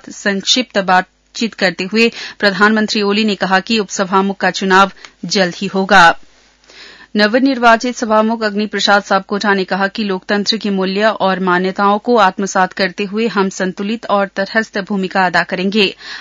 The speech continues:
आज सभामुख पद पर निर्वाचित होने के बाद पत्रकारों के साथ बातचीत करते हुए नवनिर्वाचित सभामुख सापकोटा ने कहा कि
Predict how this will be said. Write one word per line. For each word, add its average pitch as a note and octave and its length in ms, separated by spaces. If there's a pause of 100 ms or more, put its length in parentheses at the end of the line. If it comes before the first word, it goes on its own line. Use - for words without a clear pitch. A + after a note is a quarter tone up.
आज F#3 160
सभामुख G3 440
पद G3+ 160
पर G#3+ 160
निर्वाचित F#3+ 560
होने G3 160
के F#3+ 100
बाद F#3+ 280
पत्रकारों F#3+ 480
के F#3+ 80
साथ F#3 220
बातचीत F3+ 460
करते F#3+ 260
हुए G#3 180
नवनिर्वाचित F#3 720
सभामुख F#3 400
सापकोटा F#3+ 480
ने F#3 120
कहा F#3 260
कि A3+ 260